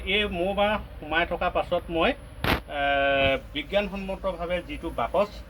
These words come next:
আই এছ আই মাপৰ, এই বাকচটোলৈ মই ট্ৰেন্সফাৰ কৰি দিম। আৰু ট্ৰেন্সফাৰ কৰি দিয়াৰ পিছত ইয়াত সংৰক্ষিত হৈ থাকিব। আৰু লগতে ইয়াৰ পৰা যি উৎপাদন হয়, উৎপাদনখিনি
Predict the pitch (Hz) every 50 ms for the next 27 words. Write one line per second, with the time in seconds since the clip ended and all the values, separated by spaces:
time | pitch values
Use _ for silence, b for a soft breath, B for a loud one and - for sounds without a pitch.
0 | - - - - - - 143 143 143 - - 165 156 160 156 151 143 - 202 254
1 | 294 - - - - 180 156 156 - - 156 156 - - - 165 160 170 165 156
2 | 156 175 - - 147 - - - - 165 160 - 160 160 156 180 202 254 302 -
3 | - - - - - - - - 156 151 180 170 156 151 - - 190 185 - -
4 | 196 190 175 190 190 180 185 175 - 196 190 185 175 170 165 - - 151 147 151
5 | 151 143 - 175 - - 175 165 160 160 160 170 170 180 175 190 233 262 - -
6 | - - - - - - - 151 147 147 147 143 165 170 - - 185 220 247 -
7 | - - - - - 139 143 151 160 156 - 185 190 180 165 165 190 208 170 -
8 | - - 175 175 170 208 202 - - 147 120 101 - - - - - - - -
9 | - - 147 143 - - 180 180 202 208 208 - - 208 208 269